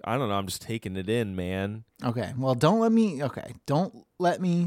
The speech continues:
Speaker 2: steamroll you, and
Speaker 1: No.
Speaker 2: don't let me
Speaker 1: I just think I
Speaker 2: um,
Speaker 1: appreciate that. I just don't
Speaker 2: spoil anything.
Speaker 1: Well,
Speaker 2: Okay.
Speaker 1: I, now I know to look forward to cats.
Speaker 2: Now you know the cat people, yeah, but
Speaker 1: Um,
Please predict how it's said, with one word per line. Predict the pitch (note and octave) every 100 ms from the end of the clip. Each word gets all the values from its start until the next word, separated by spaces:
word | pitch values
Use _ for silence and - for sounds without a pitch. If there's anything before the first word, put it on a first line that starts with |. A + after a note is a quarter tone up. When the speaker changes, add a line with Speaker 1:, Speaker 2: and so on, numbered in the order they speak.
| F3+
Speaker 2:
steamroll | - C#3 B2+ A2 A2 A2
you, | G2+ G#2
and | A2+
Speaker 1:
No. | E3+
Speaker 2:
don't | E4 G4 F4+
let | A#3+ B2+
me | B2 A2 G#2+ G#2 G2+ _ _ _ _ _ _ _
Speaker 1:
I | -
just | G3 G#3
think | G#3+
I | E3+
Speaker 2:
um, | F#3+
Speaker 1:
appreciate | G3 A3 - C3 A2
that. | G2 F2
I | G2+
just | C3+
don't | D3 C#3+
Speaker 2:
spoil | C3+ G#2
anything. | D#2 - - -
Speaker 1:
Well, | D#3 G2+
Speaker 2:
Okay. | E2+ - - - _ -
Speaker 1:
I, | G#2 G2+ _
now | G2 F#2+ D#3
I | B2+
know | G2+ G#2
to | A2
look | B2
forward | - C#3+ F3+
to |
cats. | A3+ E3+ G3+ - - - -
Speaker 2:
Now | A2
you | G#2+
know | G#2
the | G2+
cat | F#2 A2 -
people, | - - -
yeah, | D#2+ C2+ -
but | -
Speaker 1:
Um, | G2 F2 E2